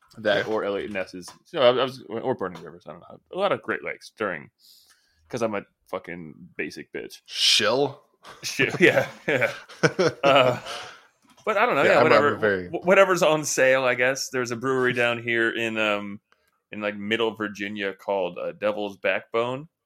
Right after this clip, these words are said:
Speaker 1: and they were recently
Speaker 2: Nice.
Speaker 1: bought out by InBev. But,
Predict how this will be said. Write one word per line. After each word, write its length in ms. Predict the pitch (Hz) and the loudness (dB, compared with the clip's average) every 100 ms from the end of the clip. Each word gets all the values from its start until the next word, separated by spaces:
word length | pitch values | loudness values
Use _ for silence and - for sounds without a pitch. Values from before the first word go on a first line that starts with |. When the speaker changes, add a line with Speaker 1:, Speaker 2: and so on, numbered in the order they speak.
| _ - | _ -14
Speaker 1:
and 200 | 98 135 | -8 -4
they 60 | |
were 80 | 143 | -4
recently 280 | 110 107 90 | -2 -4 -6
Speaker 2:
Nice. 60 | 92 | -4
Speaker 1:
bought 200 | 87 90 | -2 0
out 160 | 92 | -2
by 140 | 95 90 | -2 -4
InBev. 640 | 95 95 92 90 87 - _ - | -6 -4 -2 -2 -4 -10 _ -4
But, 220 | 92 | -4